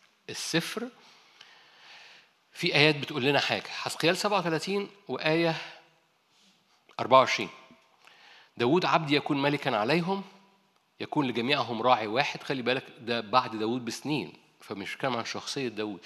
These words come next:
"فيسلكون في أحكامي ويحفظون فرائدي ويعملون بها، ويسكنون في الأرض التي أعطيتها، أعطيت يعقوب، عبد يعقوب إياها، التي سكنها آباءكم، ويسكنون فيها هم وبنوهم وبنو بنيهم إلى الأبد،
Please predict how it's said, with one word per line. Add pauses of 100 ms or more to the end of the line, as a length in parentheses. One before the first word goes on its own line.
(240)
"فيسلكون
في
أحكامي
ويحفظون
فرائدي
ويعملون
بها،
ويسكنون (340)
في
الأرض
التي
أعطيتها، (220)
أعطيت
يعقوب، (360)
عبد
يعقوب
إياها،
التي
سكنها
آباءكم،
ويسكنون
فيها
هم
وبنوهم
وبنو
بنيهم
إلى
الأبد،